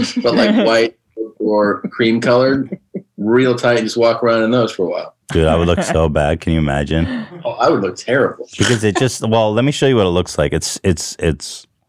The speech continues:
Speaker 3: incredible. Yeah, but I mean, can, I mean, theoretically, I don't think society would like dudes walking around with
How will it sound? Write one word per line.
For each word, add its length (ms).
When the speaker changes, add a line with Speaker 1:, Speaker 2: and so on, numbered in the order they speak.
Speaker 3:
incredible. 680
Yeah, 180
but 140
I 80
mean, 260
can, 340
I 140
mean, 360
theoretically, 1040
I 80
don't 200
think 400
society 680
would 280
like 440
dudes 420
walking 400
around 600
with 180